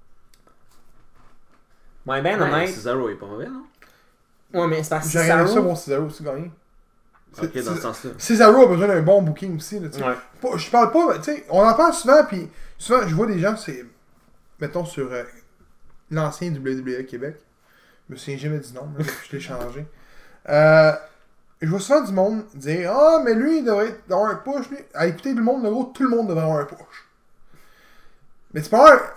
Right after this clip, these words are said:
Speaker 3: pas de push, va être ceinture, puis avoir un bon booking, tu sais.
Speaker 1: Ouais.
Speaker 3: Dans une carte, là, là, il y a trop de titres, on s'entend. Mais dans une carte, là, tu peux avoir trois, quatre combats avec des storylines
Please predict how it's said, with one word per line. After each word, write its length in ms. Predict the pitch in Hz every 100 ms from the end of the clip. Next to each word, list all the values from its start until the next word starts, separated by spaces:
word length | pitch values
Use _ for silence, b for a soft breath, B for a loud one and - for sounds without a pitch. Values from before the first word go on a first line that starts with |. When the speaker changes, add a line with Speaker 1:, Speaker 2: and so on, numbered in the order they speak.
| - -
Speaker 3:
pas 120 | -
de 60 | 170 - 233
push, 220 | 254 - 147
va 140 | 175
être 80 | 180
ceinture, 280 | 190 160 220
puis 80 | 185
avoir 160 | 175
un 60 | 160
bon 180 | 170 180
booking, 440 | 147 - 202 156
tu 60 | -
sais. 180 | 190 - _ _ _
Speaker 1:
Ouais. 160 | 139 135
Speaker 3:
Dans 160 | 165
une 160 | 175 185
carte, 320 | 202 262 -
là, 120 | 214
là, 40 | 214 b b b
il 100 | 226
y 40 |
a 40 | 165
trop 200 | - 170
de 60 |
titres, 420 | - 233 262 _ _ _
on 80 | -
s'entend. 460 | 160 165 165 220 220 b b b
Mais 60 | 147
dans 120 | 165
une 200 | 165 185
carte, 380 | - 233 240 -
là, 140 | 190 196 - _ _ _ _ _ _ _ _
tu 80 | -
peux 80 | 123
avoir 160 | 185
trois, 140 | 185 190
quatre 140 | 269
combats 460 | 269 160 156 202 226
avec 160 | 160 147
des 100 | 147
storylines 480 | - 135 147 185